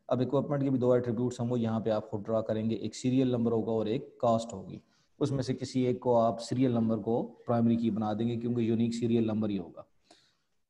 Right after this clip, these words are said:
अच्छा, उसके बाद आते हैं मजीद आगे कि यहाँ पे लिखा हुआ है, "The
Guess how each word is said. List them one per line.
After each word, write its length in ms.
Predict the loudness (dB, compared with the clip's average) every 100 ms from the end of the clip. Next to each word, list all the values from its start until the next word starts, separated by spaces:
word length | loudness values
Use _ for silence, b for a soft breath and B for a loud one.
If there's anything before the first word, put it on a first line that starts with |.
| _ _ _ _ _ -8
अच्छा, 160 | -4 0
उसके 220 | 0 4
बाद 220 | 6 6
आते 220 | 6 2
हैं 260 | -2 -2 -2
मजीद 320 | 0 2 2
आगे 280 | 2 0 -2 -2 -10 -20 -2
कि 380 | 2 6 6 4 0
यहाँ 240 | 0 0
पे 380 | -2 0 0 -2
लिखा 240 | -4 -4
हुआ 180 | -2 -2
है, 200 | -2 -6 -12 _ _ _ _ _ _ _ -14
"The 420 | -12 -6 2 2